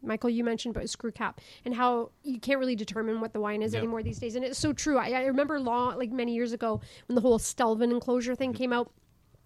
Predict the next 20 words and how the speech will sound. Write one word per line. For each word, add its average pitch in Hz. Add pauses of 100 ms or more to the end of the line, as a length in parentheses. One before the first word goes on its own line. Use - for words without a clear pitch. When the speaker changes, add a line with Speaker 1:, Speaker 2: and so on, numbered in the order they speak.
(120)
Speaker 1:
it 262
was 247
so 277
easy 254
to 214
say, 220 (240)
uh, - (100)
you 254
know, 214
which 208
wines 226
they 247
were, 220
which -
countries. 233
Now 226
it's 240
like 202
it 202
could 214